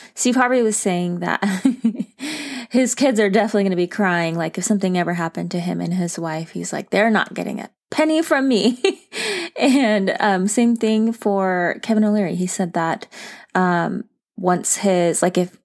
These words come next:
once his kids want to go to school, like, they're, he's like, "I'll take care of them through school, but as soon as they're graduated, as soon as they're done, like, my paychecks end. Like, you're, you're on your own."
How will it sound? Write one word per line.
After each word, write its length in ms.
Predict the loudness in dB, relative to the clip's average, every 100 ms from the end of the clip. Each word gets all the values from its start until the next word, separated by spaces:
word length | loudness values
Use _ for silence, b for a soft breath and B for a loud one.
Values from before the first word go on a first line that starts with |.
| _
once 240 | -2 0 0
his 180 | -2
kids 300 | -2 -4 -4
want 200 | -6 -6
to 80 | -6
go 100 | -6
to 100 | -6
school, 420 | -6 0 2 4
like, 240 | 4 2 0
they're, 420 | -2 0 -2 -6 _ _ _ _ _ _ _ _
he's 180 | -2 -2
like, 140 | -2
"I'll 100 | -2
take 160 | 0 0
care 180 | 2 2
of 60 |
them 220 | 4 2 2
through 180 | 0
school, 340 | 0 0 0 2
but 220 | 0 -4
as 120 | -4
soon 300 | -2 0 2
as 140 | 2 2
they're 140 | 0
graduated, 580 | 2 0 2 0 2 0
as 140 | -2
soon 180 | -2 -2
as 100 | 0
they're 140 | -2
done, 380 | 0 0 2 0 B B B B -8
like, 160 | -2 2
my 400 | 4 6 4 2
paychecks 500 | -2 -2 -2 -4 -4
end. 300 | -2 -2 0
Like, 200 | -2 0
you're, 400 | 0 2 4 2 -2
you're 400 | 0 0 -2 -6 -10 0
on 220 | 2 4
your 120 | 2
own." 460 | 0 -2 -4 -6